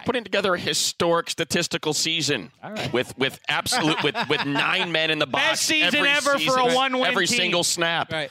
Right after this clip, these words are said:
Speaker 2: Most stars who are super productive
Speaker 1: Listen,
Speaker 2: on a one-win
Speaker 1: just
Speaker 2: team.
Speaker 1: because your
Speaker 3: Yeah.
Speaker 1: top five was David DeCastro,
Speaker 2: <laughs>
Speaker 1: Ben Roethlisberger,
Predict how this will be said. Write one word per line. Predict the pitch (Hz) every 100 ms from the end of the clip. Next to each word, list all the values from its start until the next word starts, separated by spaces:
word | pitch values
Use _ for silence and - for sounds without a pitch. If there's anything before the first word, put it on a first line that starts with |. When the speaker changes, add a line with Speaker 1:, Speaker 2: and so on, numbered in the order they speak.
| - -
Speaker 2:
Most | 226 277 -
stars | - 240 247 247 240 208
who | 233 208
are | 202
super | - 233 233
productive | 190 208 202 202 208
Speaker 1:
Listen, | 190
Speaker 2:
on | 185
a |
one-win | 180 190 190 185
Speaker 1:
just | 180 190
Speaker 2:
team. | 180
Speaker 1:
because | 123 180 160
your | 147
Speaker 3:
Yeah. | 131
Speaker 1:
top | 127 123 -
five | 107 107 107
was | 90 87 90 226 - _ _ _ _ -
David | 110 120 120
DeCastro, | 131 - 104 98 - 104 101 101 101 - -
Speaker 2:
<laughs> | - - -
Speaker 1:
Ben | 123 143
Roethlisberger, | 139 123 196 202 117 117 117 123 117 113 117